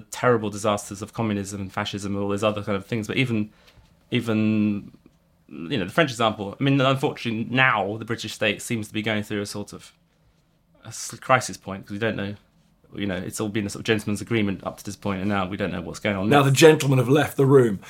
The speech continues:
Speaker 1: But, you know, Britain has been conservatively ruled, and, I mean, even our, sort of, uh, even our Labour tradition is very con-, small C conservative, and was until
Speaker 2: Uh,
Speaker 1: Blair.
Speaker 2: Attlee was a kind of
Speaker 1: Yeah,
Speaker 2: co-,
Speaker 1: and,
Speaker 2: co-conservative
Speaker 1: and, yeah,
Speaker 2: figure,
Speaker 1: and then
Speaker 2: really, yeah.
Speaker 1: a lot of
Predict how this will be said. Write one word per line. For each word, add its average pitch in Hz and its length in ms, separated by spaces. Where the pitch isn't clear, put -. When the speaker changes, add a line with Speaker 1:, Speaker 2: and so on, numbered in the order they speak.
Speaker 1:
But, 202 320
you 220 80
know, 131 80
Britain 165 320
has 135 100
been 143 180
conservatively 139 760
ruled, 123 340
and, 117 180
I 131 60
mean, 135 160
even 135 220
our, 131 260
sort - 320
of, 107 220
uh, 107 380
even 143 160
our 135 120
Labour 151 240
tradition 107 400
is 101 80
very 107 180
con-, 104 160
small 120 300
C 117 180
conservative, 110 500
and 120 100
was 131 180
until 107 220
Speaker 2:
Uh, - 60
Speaker 1:
Blair. - 180
Speaker 2:
Attlee 151 240
was 127 140
a 127 40
kind 139 160
of - 20
Speaker 1:
Yeah, 147 140
Speaker 2:
co-, 147 80
Speaker 1:
and, - 80
Speaker 2:
co-conservative 135 540
Speaker 1:
and, - 60
yeah, 113 100
Speaker 2:
figure, 110 140
Speaker 1:
and 127 100
then 131 140
Speaker 2:
really, 135 180
yeah. 135 80
Speaker 1:
a 131 40
lot 131 220
of - 220